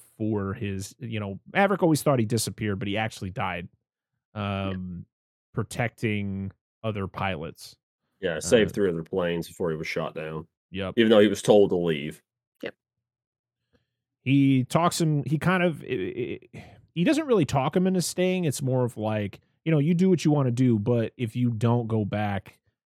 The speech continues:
Speaker 1: you're gonna regret it for the rest of your life."
Speaker 3: Yeah,
Speaker 1: And
Speaker 3: 'cause
Speaker 1: he's
Speaker 3: he's
Speaker 1: like,
Speaker 3: got, he said
Speaker 1: "All right."
Speaker 3: he's got enough, he's got enough points to graduate.
Speaker 1: Yeah.
Speaker 3: Or you can just quit.
Speaker 1: Right. He, uh, he just pretty much is like, "You have to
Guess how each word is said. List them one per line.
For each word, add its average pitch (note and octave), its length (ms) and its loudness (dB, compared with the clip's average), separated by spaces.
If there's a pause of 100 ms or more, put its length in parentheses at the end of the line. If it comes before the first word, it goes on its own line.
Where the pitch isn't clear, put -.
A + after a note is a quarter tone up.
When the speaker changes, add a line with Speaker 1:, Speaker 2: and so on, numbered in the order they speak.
(120)
Speaker 1:
you're A#2 140 2
gonna A#2 160 2
regret G#2 360 -2
it G2 60 -4
for - 100 -12
the F#2 80 -6
rest F2 260 -6
of - 40 -18
your D#2+ 120 -8
life." D2 360 -8 (580)
Speaker 3:
Yeah, A#2+ 160 6
Speaker 1:
And F2 80 -2
Speaker 3:
'cause A#2 140 4
Speaker 1:
he's C3+ 120 6
Speaker 3:
he's - 0 -
Speaker 1:
like, - 60 4
Speaker 3:
got, E3+ 180 8
he C#3+ 100 8
said E3 80 6
Speaker 1:
"All E3+ 40 8
right." D#3 40 8
Speaker 3:
he's C#3 120 2
got E3 200 10
enough, D3 120 8 (220)
he's C3 140 -6
got E3 100 10
enough D#3+ 200 6
points B2+ 340 6
to B2+ 80 -2
graduate. G2 640 2 (420)
Speaker 1:
Yeah. F#2+ 260 -10 (760)
Speaker 3:
Or G#2+ 160 8
you G2+ 80 6
can G#2 120 0
just F#2+ 160 -2
quit. C#2 360 -6 (440)
Speaker 1:
Right. F2 220 -8 (500)
He, C3+ 720 2 (200)
uh, D2 60 -20 (600)
he C#3+ 200 0
just C#3+ 220 0
pretty E3 160 4
much D3+ 140 4
is C#3 100 2
like, C3+ 100 4
"You C3 120 4
have C#3 260 2
to C#3 100 2